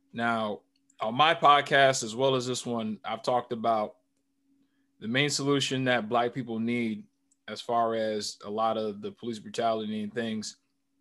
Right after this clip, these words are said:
is laws passed. I'm pretty sure at this point, you know, I'm no expert at this, but I'm pretty sure at this point, you know, same-sex marriage is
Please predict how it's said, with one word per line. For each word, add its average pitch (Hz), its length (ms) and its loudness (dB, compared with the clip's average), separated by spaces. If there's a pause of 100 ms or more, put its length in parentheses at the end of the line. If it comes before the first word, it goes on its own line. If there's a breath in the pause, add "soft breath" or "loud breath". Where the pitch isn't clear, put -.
(460)
is 120 360 0
laws 143 360 6
passed. - 500 -8 (1300)
I'm 233 160 6
pretty 302 240 6
sure 240 240 10
at 175 140 6
this 190 120 6
point, 139 400 2 (540)
you 123 160 -10
know, 131 80 0
I'm 151 160 4
no 170 140 6
expert 151 340 6
at 127 140 2
this, 123 120 0
but 123 140 -2
I'm 143 100 -2
pretty 202 200 2
sure 185 160 6
at 151 80 4
this 156 120 -2
point, 135 400 0 (1500)
you 143 80 -2
know, 135 100 2
same-sex 151 580 2
marriage 135 580 4
is 117 540 -6